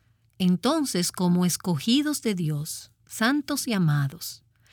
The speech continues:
revestíos de tierna compasión, de bondad, humildad, mansedumbre y paciencia, soportándoos unos a otros y perdonándoos unos a otros. Si alguno tiene queja contra otro, como Cristo os perdonó,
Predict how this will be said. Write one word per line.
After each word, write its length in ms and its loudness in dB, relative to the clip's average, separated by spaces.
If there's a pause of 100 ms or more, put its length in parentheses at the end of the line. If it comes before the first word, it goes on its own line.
(160)
revestíos 800 0
de 120 -2
tierna 440 -2
compasión, 920 -2 (680)
de 100 -2
bondad, 580 2 (100)
humildad, 640 2
mansedumbre 920 0
y 140 0
paciencia, 1000 -4 (400)
soportándoos 840 -2
unos 320 0
a 140 0
otros 360 -2
y 60 0
perdonándoos 800 0
unos 340 0
a 180 0
otros. 680 -8 (320)
Si 160 -6
alguno 320 2
tiene 260 2
queja 300 -2
contra 380 -2
otro, 400 -6 (680)
como 280 0
Cristo 400 0
os 160 0
perdonó, 720 0